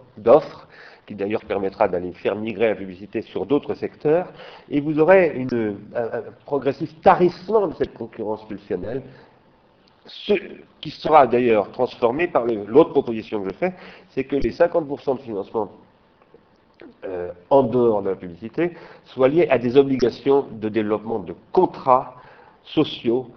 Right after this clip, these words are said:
des chaînes de télévision pour faire de la création de services nouveaux en termes d'utilité sociale de la télévision. La télévision n'est pas du tout inévitablement un organe de crétinisation.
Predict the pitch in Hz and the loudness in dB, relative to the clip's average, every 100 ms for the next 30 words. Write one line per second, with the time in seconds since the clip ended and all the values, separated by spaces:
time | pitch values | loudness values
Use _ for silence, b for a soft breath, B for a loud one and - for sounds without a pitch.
0 | B B - 98 95 123 123 110 104 104 | B B -20 -12 -4 -4 -2 -4 -4 -8
1 | 101 95 90 101 123 - B B B 147 | -8 -10 -4 0 0 -4 B B B -12
2 | 131 - 123 127 131 101 104 95 107 95 | -12 2 6 6 4 -2 -2 0 -2 -6
3 | - 117 - 98 95 - 104 98 113 - | -6 -8 -6 -8 -8 -12 -10 -6 -4 -4
4 | 107 - 104 110 - - 101 101 120 113 | -8 -4 -4 -4 -10 -20 -12 -10 -8 -10
5 | 110 101 98 - 107 104 85 82 80 - | -8 -8 -8 -6 -6 -4 -8 -10 -14 -14
6 | - - B B - 175 190 185 175 202 | -20 -20 B B -2 0 0 -2 0 0
7 | 175 151 143 117 107 208 208 185 165 - | 0 0 -2 -2 -6 -6 -6 -6 -4 -4
8 | 180 165 139 135 131 113 113 135 139 120 | -4 -2 -2 -2 -4 -4 -2 0 0 -2
9 | 113 110 117 117 101 - 107 - 107 95 | -2 -4 -4 -6 -10 -6 -6 -4 -8 -8
10 | 90 - | -10 -10